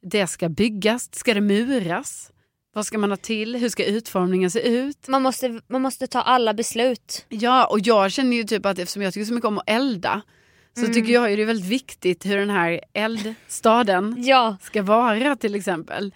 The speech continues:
Speaker 2: Det är s-,
Speaker 1: Det är ju,
Speaker 2: det håller jag med om.
Speaker 1: man brinner ju för olika saker liksom. Men
Speaker 2: Ja.
Speaker 1: det här, det brinner jag ju för.
Speaker 2: Såklart.
Speaker 1: Eh, så det har varit, och sen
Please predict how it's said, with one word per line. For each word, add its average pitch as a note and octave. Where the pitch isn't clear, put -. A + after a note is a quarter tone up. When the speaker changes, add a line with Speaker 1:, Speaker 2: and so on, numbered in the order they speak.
Speaker 2:
Det B3
är A#3+
s-, A3+
Speaker 1:
Det A#3
är B3
ju, A#3+
Speaker 2:
det A3+
håller A#3
jag A3
med G3+
om. G#3+
Speaker 1:
man G#3+
brinner A#3
ju G#3+
för A3+
olika G#3+
saker F3+
liksom. F3
Men G#3
Speaker 2:
Ja. C#4+
Speaker 1:
det A3+
här, G#3+
det G#3+
brinner B3
jag D3
ju E3
för. F3
Speaker 2:
Såklart. G#3
Speaker 1:
Eh, G3
så F#3+
det G#3
har G3
varit, G3
och F#3+
sen G3